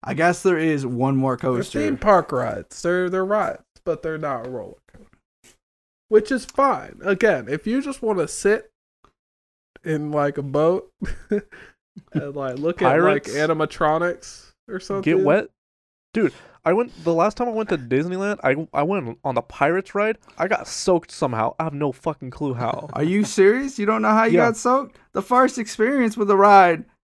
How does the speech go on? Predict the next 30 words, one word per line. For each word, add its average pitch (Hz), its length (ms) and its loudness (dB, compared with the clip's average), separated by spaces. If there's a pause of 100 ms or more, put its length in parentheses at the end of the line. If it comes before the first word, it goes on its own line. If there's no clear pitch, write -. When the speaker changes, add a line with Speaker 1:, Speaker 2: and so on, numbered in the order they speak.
(400)
Speaker 1:
is 170 160 2
a 160 80 0
twenty-five 185 680 6
foot 175 220 0
drop 175 540 6 (880)
Speaker 2:
Dude, 160 160 -4
I'm 156 160 2
Speaker 1:
into 190 120 10
Speaker 2:
like 180 100 8
a 156 100 8
water 170 440 12
Speaker 1:
water. 226 60 2
Speaker 2:
magnet 120 640 0
on 123 220 -2
those 113 240 0
rides, 107 400 2
Speaker 3:
No, 277 80 4
no, 294 140 0
Speaker 2:
dude. 277 120 0
Speaker 3:
no, 233 60 6
it 208 60 6
happened 214 260 6
Speaker 2:
Like 208 80 -2
Speaker 3:
after 233 300 2
Speaker 2:
<laughs> - 20 4
Speaker 3:
that. 127 280 4
It 165 80 -2
happened 160 300 -4
after 160 320 -2
that. 113 280 -6